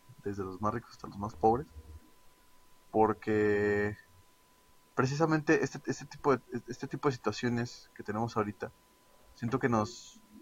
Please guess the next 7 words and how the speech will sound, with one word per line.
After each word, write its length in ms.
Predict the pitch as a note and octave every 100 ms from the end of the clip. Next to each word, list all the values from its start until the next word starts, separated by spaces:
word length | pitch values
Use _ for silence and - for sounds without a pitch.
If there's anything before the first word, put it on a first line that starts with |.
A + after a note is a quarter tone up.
| - -
nos 220 | A2+ A2
humaniza 380 | A#2+ A#2 A#2+ C3+
un 80 | B2+
poquito 320 | B2+ - A#2+
más, 400 | A2+ G#2 G#2 -
nos 140 | G#2+ -
sensibiliza 680 | G#2+ A2 G#2+ A2 A2 B2+